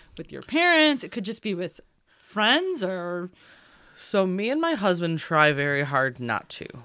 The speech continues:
Speaker 2: We have disagreements sometimes when our children are in the house,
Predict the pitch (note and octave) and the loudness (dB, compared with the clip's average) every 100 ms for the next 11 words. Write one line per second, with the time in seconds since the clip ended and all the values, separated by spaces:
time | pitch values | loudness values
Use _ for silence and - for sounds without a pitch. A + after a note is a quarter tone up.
0 | _ D3 F#3+ F#3 F3 E3 D#3+ E3+ D#3 _ | _ -4 -2 0 0 0 -2 -6 -12 _
1 | _ _ _ _ _ _ - - E3 F#3 | _ _ _ _ _ _ -20 0 2 2
2 | - - - F3+ F3 - E3+ D3+ D#3+ E3 | -2 -16 -6 -4 -4 -4 -10 -8 -6 -4
3 | E3 D#3+ G3+ - - - - D3 C#3+ - | -4 -6 -8 -10 -12 -8 -2 -2 -2 -6
4 | C3+ C3 B2+ - C3 B2+ - F3 F#3 F#3 | -4 -4 -8 -8 -6 -6 -6 -10 -6 -4
5 | F3 A2 C#3+ C#3 C3 B2 _ _ _ _ | -2 0 2 2 0 -4 _ _ _ _
6 | E3 D#3+ D3 B2+ - G#2+ - - D#4 A3+ | -2 0 -2 -4 -8 -8 -10 4 8 8
7 | C#3+ B2 C3+ - | 8 4 -2 -10